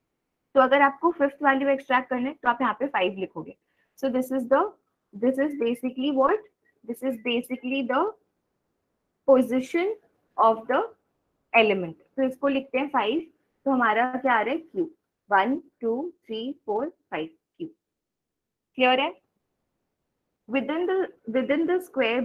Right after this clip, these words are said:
bracket, you mention the position of the value जो आपको एक्सट्रैक्ट करना है।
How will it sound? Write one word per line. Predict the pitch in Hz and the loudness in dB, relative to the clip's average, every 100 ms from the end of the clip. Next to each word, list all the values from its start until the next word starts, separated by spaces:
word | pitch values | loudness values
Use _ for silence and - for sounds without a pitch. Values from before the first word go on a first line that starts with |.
| 220 | 2
bracket, | 190 185 247 415 - _ _ _ - | 2 2 -6 -6 -8 _ _ _ -10
you | 220 220 214 - 202 | -6 -6 -8 -8 -6
mention | 202 208 269 349 - _ 185 | -6 -4 -4 -4 -10 _ -4
the | 247 392 _ _ - | -2 -2 _ _ 0
position | 233 196 240 - 240 170 _ _ _ _ _ _ _ | 0 0 -4 -2 -4 -4 _ _ _ _ _ _ _
of | - 220 214 | 2 2 2
the | 233 233 | 0 6
value | 208 180 233 311 | 6 6 -2 -2
जो | 269 | 0
आपको | 208 - 339 | -2 -4 -8
एक्सट्रैक्ट | - - - - 170 175 - | -8 -10 -8 2 2 2 -8
करना | 156 | -12
है। | 165 | -12